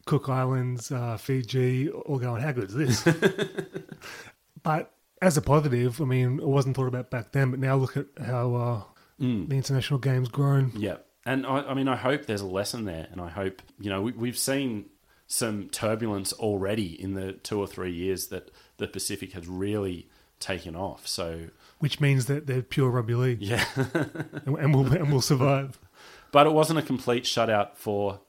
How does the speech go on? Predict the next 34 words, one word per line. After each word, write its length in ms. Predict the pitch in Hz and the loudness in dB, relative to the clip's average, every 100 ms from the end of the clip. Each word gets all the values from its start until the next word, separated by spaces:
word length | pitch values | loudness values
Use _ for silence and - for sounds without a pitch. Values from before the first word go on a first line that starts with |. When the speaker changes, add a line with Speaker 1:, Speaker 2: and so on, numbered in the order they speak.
| _ _ - | _ _ -6
Speaker 2:
the 140 | 104 | 0
A 140 | 101 92 | 0 0
R 120 | 95 | 0
L 320 | 110 131 - _ | -2 -2 -8 _
in 100 | - | -6
the 80 | 104 | -6
Pacific, 480 | 107 98 120 135 131 | -6 -8 -8 -8 -8
and 100 | 107 | -6
I'll 100 | 98 | -2
let 200 | 104 107 | -2 -2
Ian 200 | 98 95 | -4 -6
Heads 280 | 85 92 90 | -8 -10 -10
take 280 | - 90 - | -8 -8 -10
it 160 | 78 _ | -14 _
from 360 | - 90 92 - - _ | -12 -10 -12 -16 -20 _
the 80 | 104 | -8
Sun 240 | - 104 | -4 -4
Herald 380 | 90 98 90 85 | -4 -6 -6 -8
in 180 | 90 90 | -8 -8
June 380 | 90 90 87 85 | -6 -8 -8 -8
nineteen 280 | 90 87 87 | -8 -8 -8
ninety-five. 640 | 85 82 92 82 78 - _ _ _ | -8 -10 -8 -8 -10 -14 _ _ _
The 160 | 123 | 4
A 100 | 147 | 6
R 140 | 151 143 | 8 6
L's 160 | 139 | 2
development 460 | - 113 127 123 117 | 0 0 0 0 -4
manager 320 | 104 101 95 | -4 -4 -4
for 140 | 101 107 | -8 -6
the 80 | 98 | -6
Southern 280 | 113 107 | -4 -4
Hemisphere, 500 | 98 107 101 - 85 | -4 -6 -8 -6 -8
Bob 220 | 85 107 101 | -2 -2 -2
Abbott, 320 | 92 82 | -4 -6